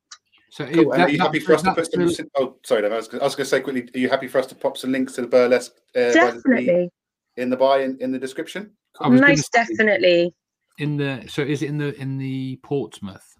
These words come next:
Speaker 1: Massive? Where is this? Tell us about this venue. Are you there every week? You're doing shows, or when,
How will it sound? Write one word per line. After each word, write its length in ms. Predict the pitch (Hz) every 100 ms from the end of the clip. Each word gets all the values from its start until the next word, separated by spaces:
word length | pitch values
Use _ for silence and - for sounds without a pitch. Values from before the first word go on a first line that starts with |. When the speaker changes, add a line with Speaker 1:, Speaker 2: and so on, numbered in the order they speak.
| _ -
Speaker 1:
Massive? 360 | 104 - 92 101
Where 160 | 135
is 80 | 135
this? 120 | 127 -
Tell 160 | 151 143
us 120 | 131
about 180 | 139 131
this 120 | 117
venue. 340 | 127 120 101
Are 20 |
you 200 | 107 120
there 220 | 123 127 123
every 440 | 120 110 113 110 107
week? 240 | 113 131 -
You're 100 | 117
doing 220 | 127 120
shows, 380 | - 131 135 120
or 180 | 113 107
when, 220 | 123 127